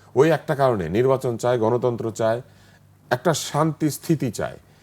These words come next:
যে শান্তি এবং স্থিতি দিতে তো সত্যিকার অর্থেই অন্তর্বর্তী সরকার ব্যর্থ হয়েছেন। তারা নিজেদের ব্যর্থতার, আহ, যদি কখনো একটা হিসাব করেন,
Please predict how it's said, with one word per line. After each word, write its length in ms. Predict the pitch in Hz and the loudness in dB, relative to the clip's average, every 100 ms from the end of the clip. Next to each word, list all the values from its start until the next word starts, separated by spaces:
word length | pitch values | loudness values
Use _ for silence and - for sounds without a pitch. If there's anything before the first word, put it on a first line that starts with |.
| - | -14
যে 160 | - 180 | 4 4
শান্তি 380 | 151 151 156 175 | 6 2 2 2
এবং 140 | 160 | 2
স্থিতি 320 | 151 - 156 | 0 -2 0
দিতে 220 | 160 160 147 | 2 2 0
তো 120 | 160 | -4
সত্যিকার 480 | 147 147 - 156 135 | -2 -4 -2 0 2
অর্থেই 300 | 127 - 151 | 0 -2 -2
অন্তর্বর্তী 480 | 131 131 117 117 | -2 -4 -6 -8
সরকার 320 | 117 113 - 110 | -6 -6 -4 -4
ব্যর্থ 340 | 92 80 - | -4 -6 -8
হয়েছেন। 280 | 80 - 73 - - - - - - | -10 -12 -18 -20 -20 -20 -20 -6 4
তারা 180 | 131 | 4
নিজেদের 400 | 151 160 156 160 | 4 4 2 2
ব্যর্থতার, 540 | 147 139 135 151 151 143 | 2 0 0 -4 0 -2
আহ, 640 | 127 - - - - 60 - - - - | -2 -12 -20 -14 -10 -10 -12 -18 -20 -2
যদি 220 | 131 135 | 0 2
কখনো 340 | 135 123 143 135 | 2 2 0 -2
একটা 440 | 127 - 127 117 | -2 0 2 2
হিসাব 280 | 98 110 156 - | -2 0 0 0
করেন, 240 | 92 76 | -4 -4